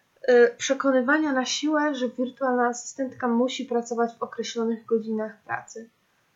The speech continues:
No, no nie, no właśnie to jest najpiękniejsze w tym zawodzie, że nie musi, że może pracować wtedy, kiedy chce. Kolejna sprawa to to,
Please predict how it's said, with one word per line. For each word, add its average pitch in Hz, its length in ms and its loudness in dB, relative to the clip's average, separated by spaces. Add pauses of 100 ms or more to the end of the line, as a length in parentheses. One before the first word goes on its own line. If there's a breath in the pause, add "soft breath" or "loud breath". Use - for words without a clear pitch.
(300)
No, 269 360 -2 (200)
no 294 160 2
nie, 349 400 0
no 247 160 2
właśnie 311 400 0
to 320 220 0
jest 320 160 2
najpiękniejsze 277 680 -2
w - 60 -20
tym 254 180 -4
zawodzie, 233 480 2 (460 soft breath)
że 285 160 2
nie 302 120 8
musi, 269 460 2
że 226 120 0
może 240 260 2
pracować 233 480 -2
wtedy, 254 560 0 (180)
kiedy 233 260 -2
chce. 208 380 -12 (1400)
Kolejna 262 400 2
sprawa 277 520 0 (1120)
to 262 120 -8
to, 262 460 -4